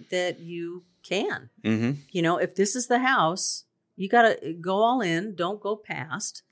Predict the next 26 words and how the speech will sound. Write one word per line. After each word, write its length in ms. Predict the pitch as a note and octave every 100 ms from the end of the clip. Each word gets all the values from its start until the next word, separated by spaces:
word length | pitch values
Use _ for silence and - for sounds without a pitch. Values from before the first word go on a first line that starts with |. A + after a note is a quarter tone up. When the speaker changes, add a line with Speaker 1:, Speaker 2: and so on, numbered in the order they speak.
| _ _
Speaker 2:
Yeah. 220 | G#2 F#2 D#2+
Speaker 1:
But 280 | F3 D#3 D3+
go 160 | E3
all 220 | F3+ G#3 G3+
in 360 | E3 F3+ F#3 -
and, 360 | E3 - D3+ -
to 120 | - F3
get 220 | F#3 D4
it. 220 | - - _ _
Speaker 2:
Yeah. 160 | - G#2
Speaker 1:
Because 440 | A2 E3 D#3 - - _ _ _ _ _ _ _ _
it, 240 | - F3+ F3
it 160 | F3+
is 140 | G#3 B3+
a 40 |
very 200 | D#3 D3
competitive 540 | D3 D#3 D3+ D3 C#3+
market. 480 | C#3+ E3+ F#3+ - - _ _ _ _
You 80 | D#3+
do 100 | D3+
your 180 | D#3+ D#3
research 400 | D#3+ E3 E3 C#3
ahead 180 | E3 F3
of 100 | G3
time 340 | D#3+ D3+ E3
and, 260 | C#3 C#3